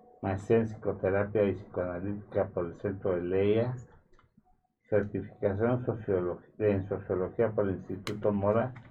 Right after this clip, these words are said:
es integrante del Consejo Mexicano de Neurociencias, docente en la unam y en la Universidad Humanitas,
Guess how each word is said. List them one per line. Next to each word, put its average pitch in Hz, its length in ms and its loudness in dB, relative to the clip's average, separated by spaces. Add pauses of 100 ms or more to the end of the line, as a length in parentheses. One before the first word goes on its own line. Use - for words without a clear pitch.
(340)
es 107 200 -2
integrante 107 640 4
del 98 160 4
Consejo 98 680 0
Mexicano 104 540 0
de 98 80 0
Neurociencias, 92 720 -2 (500)
docente 113 480 0
en 101 100 0
la 92 120 0
unam 107 480 0
y 104 40 -2
en 101 100 -4
la 87 120 -4
Universidad 95 1160 -2
Humanitas, 107 680 -2